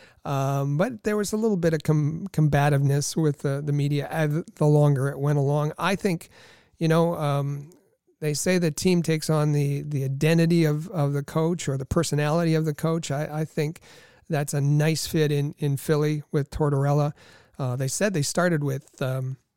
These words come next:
a list of fifty candidates. I thought, <laughs> "What do you need that for?" Um, pretty easy to get down to, uh, to the, the, the short list for sure. Um, a, a good fit in, in,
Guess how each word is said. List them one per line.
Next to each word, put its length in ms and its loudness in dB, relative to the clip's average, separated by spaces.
a 60 0
list 280 2
of 100 2
fifty 280 0
candidates. 580 0
I 140 -2
thought, 260 -2
<laughs> 200 -4
"What 80 2
do 60 0
you 40 0
need 200 0
that 220 0
for?" 360 2
Um, 600 -2
pretty 180 2
easy 320 4
to 100 0
get 220 -2
down 360 2
to, 380 0
uh, 360 -4
to 160 -4
the, 340 -2
the, 300 -4
the 100 -4
short 320 2
list 320 -2
for 160 -4
sure. 560 2
Um, 640 -2
a, 400 -6
a 100 0
good 240 4
fit 460 -4
in, 400 0
in, 440 0